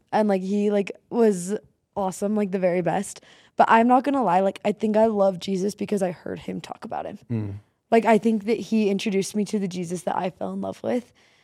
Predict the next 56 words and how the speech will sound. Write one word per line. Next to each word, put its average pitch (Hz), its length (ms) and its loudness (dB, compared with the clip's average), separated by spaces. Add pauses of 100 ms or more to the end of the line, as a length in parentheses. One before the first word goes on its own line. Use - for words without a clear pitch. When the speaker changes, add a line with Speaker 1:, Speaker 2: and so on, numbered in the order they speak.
(160)
Speaker 1:
And, 233 440 4
like, 233 180 2
you 247 160 4
don't 277 220 6
have 247 220 0
to 247 100 0
have 226 200 4
all 202 200 4
of 190 80 0
the 208 80 -2
crazy 196 340 -2
experiences 180 640 -4
to 185 100 -6
fall 175 220 -4
in 180 80 -6
love 175 160 -6
with 180 120 -10
Jesus. - 540 -14 (460)
But, 247 100 8
like, 233 160 6
maybe 220 420 4
hearing 196 340 -6
someone 208 240 -4
else 185 180 -4
talk 175 240 -6
about 208 240 -2
him 240 240 -2 (220)
will, 220 80 2
like, 208 180 2 (400)
like, 202 280 0
start - 520 -2
that. - 260 -6 (320)
Speaker 2:
Mm. 113 100 -2
Speaker 1:
Like, 226 100 6
all 208 160 6
of 208 40 0
a 208 40 -2
sudden 214 200 2
you'll 208 120 4
be 202 80 4
like, 190 140 2
"Oh, 202 100 0
wait, 185 200 -4
like, 185 200 -4
actually, 202 320 0
I 214 60 4
think 208 180 -2
I 208 80 4
do 190 240 -2
love 165 220 -4
that - 180 -8
guy." - 220 -12 (800)
Speaker 2:
Yeah, 131 120 4
which 127 180 2
is 127 60 -6
like, 147 240 0